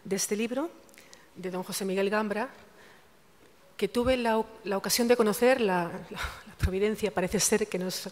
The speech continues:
condujo a, a muchos a este libro, y vamos a ver si en poco tiempo, porque no le quisiera quitar nada del tiempo que él debe exponer, ¿no?, pudiera transmitirles lo que ha significado para mí esta lectura y el conocimiento del, del profesor Gambra.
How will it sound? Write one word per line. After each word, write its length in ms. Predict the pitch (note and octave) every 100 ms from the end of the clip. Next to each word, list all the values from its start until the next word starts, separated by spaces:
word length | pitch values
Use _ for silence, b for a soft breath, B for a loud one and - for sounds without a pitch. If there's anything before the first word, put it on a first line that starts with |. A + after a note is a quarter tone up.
| - -
condujo 540 | F#3 F#3 A3 - F3+
a, 160 | E3+ F3 B B B B B B
a 80 | F#3
muchos 400 | G3 A3+ F#3+ F3+
a 40 |
este 200 | F#3+ G#3
libro, 320 | G#3 G#3 G#3+ B3 B B B B B B B - -
y 680 | A3 A3 G#3+ G#3 G3+ G3+ - - - F#3
vamos 220 | A3 A#3+
a 40 | A3+
ver 180 | A#3
si 320 | - - G#3+ G#3 -
en 160 | G3 G3
poco 300 | - A3+ A3+
tiempo, 440 | A3+ A3+ G#3 A#3 -
porque 380 | F3 - F3+ F3
no 120 | F#3
le 120 | F#3
quisiera 680 | - F#3+ - G3 G3 F#3 -
quitar 360 | F#3+ G3 F#3+
nada 400 | F#3+ G3 G3 F#3
del 260 | F3+ F3+ E3+
tiempo 400 | - G3+ F#3+ F3
que 320 | G3 F3+ F3+ -
él 240 | F#3+ F3 -
debe 180 | F#3+ F#3+
exponer, 500 | - - G3+ G3+ G#3
¿no?, 200 | F#3+ A#3 B B B B B
pudiera 300 | - G3 G3+
transmitirles 680 | G#3 G3 G#3+ G#3+ G3 A3 G#3+
lo 140 | F#3
que 140 | G#3 F#3
ha 40 |
significado 800 | - G3 F#3+ G3+ G3 F#3+ G3 F#3+
para 140 | F3+
mí 100 | F3+
esta 140 | F3+ F#3
lectura 500 | F3+ G#3 G3 G3+ G#3+
y 220 | F3+ F3
el 120 | E3+
conocimiento 500 | F3+ F3 F#3 F3 F3+
del, 320 | F3+ E3+ E3+ F3+
del 80 |
profesor 400 | E3+ F3+ F3+ F3+
Gambra. 340 | F#3 F3 F3